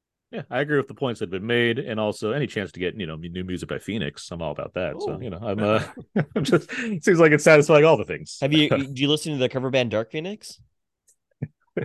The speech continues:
Speaker 2: J K, J K.
Speaker 1: Is that, is that, who are the, who's the front man of that one? Scott Summers?
Speaker 2: <laughs> Yeah, exactly.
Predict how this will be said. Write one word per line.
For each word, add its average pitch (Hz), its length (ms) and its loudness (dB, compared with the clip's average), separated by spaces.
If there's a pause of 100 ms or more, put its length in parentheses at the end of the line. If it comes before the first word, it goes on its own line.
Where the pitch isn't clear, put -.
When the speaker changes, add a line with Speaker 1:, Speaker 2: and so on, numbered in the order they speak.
(100)
Speaker 2:
J 117 220 2
K, 73 520 -6 (140)
J 87 340 -12
K. 78 100 -16 (680)
Speaker 1:
Is 117 80 0
that, 120 240 2
is 147 160 -4
that, 123 220 4
who 147 240 0
are 151 80 8
the, 143 80 0
who's 156 200 2
the 170 60 -2
front 170 220 -2
man 170 120 0
of 170 60 -2
that 180 160 0
one? 170 140 -2
Scott 127 280 -4
Summers? 156 460 -6
Speaker 2:
<laughs> - 80 -20
Yeah, 165 560 2
exactly. - 500 -4